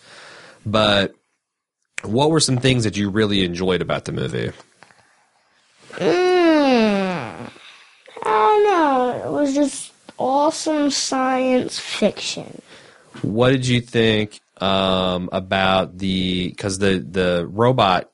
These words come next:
Speaker 1: the, um, uh, Baymax, which is the name of the medical robot, he
Speaker 2: Mm-hmm.
Speaker 1: started off not knowing anything about how people should behave with each other.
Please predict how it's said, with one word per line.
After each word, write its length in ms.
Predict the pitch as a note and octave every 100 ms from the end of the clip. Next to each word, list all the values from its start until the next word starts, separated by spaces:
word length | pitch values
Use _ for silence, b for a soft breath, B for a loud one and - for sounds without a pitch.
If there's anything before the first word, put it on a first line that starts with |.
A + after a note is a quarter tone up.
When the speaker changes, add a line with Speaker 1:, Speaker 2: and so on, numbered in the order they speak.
| _
Speaker 1:
the, 380 | E2 F#2+ F2+ F2+
um, 520 | E2+ E2 D#2+ D#2+ D#2+ - _ b b b b b -
uh, 140 | F#2
Baymax, 640 | F2 A#2+ C3 F2+ D#2 -
which 140 | F2 -
is 100 | F2
the 80 |
name 240 | F2+ G2 G2
of 160 | F2+
the 140 | F2 F2
medical 400 | F#2+ G2+ F#2+ F2
robot, 560 | E2+ E2 D#2 D2 D2+ D2+ -
he 340 | - - C#3+
Speaker 2:
Mm-hmm. 20 |
Speaker 1:
started 420 | C#3 - C3+ A#2+ A2
off 460 | A#2 A#2 G2+ -
not 460 | G2 G2+ G2 F#2+ -
knowing 560 | G2 G2+ G2 F#2+ F2+
anything 460 | F2+ G2+ F#2+ F#2+ F2+
about 320 | E2+ F2 D#2+
how 140 | F#2 F2
people 380 | - F#2 -
should 220 | F2 G2 D2
behave 360 | D#2 A2 A2+
with 180 | F2 -
each 180 | D#2+ -
other. 460 | D#2 D2+ - C#2+